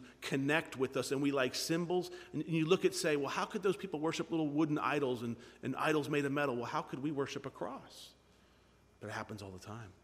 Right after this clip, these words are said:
It happens. I, I've heard people, people, "Where's your cross in your church? How come you don't have a cross in your church?" Well, we, we just don't have one. It's, I'm not against it. We just, we just don't have one. Do you see how it can become a symbol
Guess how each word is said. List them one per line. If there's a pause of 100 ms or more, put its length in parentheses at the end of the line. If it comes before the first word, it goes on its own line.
(840)
It
happens.
I,
I've
heard
people,
people,
"Where's
your
cross
in
your
church?
How
come
you
don't
have
a
cross
in
your
church?" (400)
Well,
we, (160)
we
just
don't
have
one.
It's, (140)
I'm
not
against
it.
We
just, (220)
we
just
don't
have
one. (1400)
Do
you
see
how
it
can
become
a
symbol